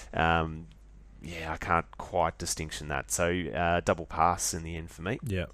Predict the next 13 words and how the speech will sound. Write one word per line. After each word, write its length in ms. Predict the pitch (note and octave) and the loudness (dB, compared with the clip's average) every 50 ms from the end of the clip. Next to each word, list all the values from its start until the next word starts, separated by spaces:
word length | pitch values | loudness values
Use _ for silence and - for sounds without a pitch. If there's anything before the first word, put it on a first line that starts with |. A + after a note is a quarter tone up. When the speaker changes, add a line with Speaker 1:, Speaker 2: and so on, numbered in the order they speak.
| - - - - - | -14 -20 -18 -18 -12
Speaker 2:
just 260 | - - G2+ - - | -8 -8 -8 -6 -6
too 220 | - - G2+ G2 F#2 | -6 -6 -4 -4 -2
good 140 | F2 F#2 F2+ | -2 0 0
in 60 | F2+ | 2
the 200 | F2+ F#2 F#2 F#2 | 2 2 2 4
end. 300 | F#2+ F#2+ F#2+ F#2 F2+ - - - - - - - - - - - - - | 4 2 2 0 -2 -4 -8 -12 -12 -16 -20 -20 -20 -20 -20 -14 -12 0
Freo. 440 | - A#2+ B2 B2 A2 G2 F2 F2 G2 - - - - - | 4 8 8 8 8 8 4 0 -2 -6 -10 -6 2 4
Uh, 220 | B2 A#2 A#2 B2+ B2+ | 6 8 8 8 10
moving 300 | D3 D3+ C#3+ B2+ B2+ B2+ | 10 10 10 10 10 8
on 240 | B2+ C3 A#2+ G#2+ | 8 8 8 6
to 200 | F#2+ - A#2+ A#2 | 6 6 8 8
what 300 | A2+ A#2+ B2+ - - - | 8 8 6 6 4 2
was, 180 | - C3 C3 C#3+ | 2 2 2 2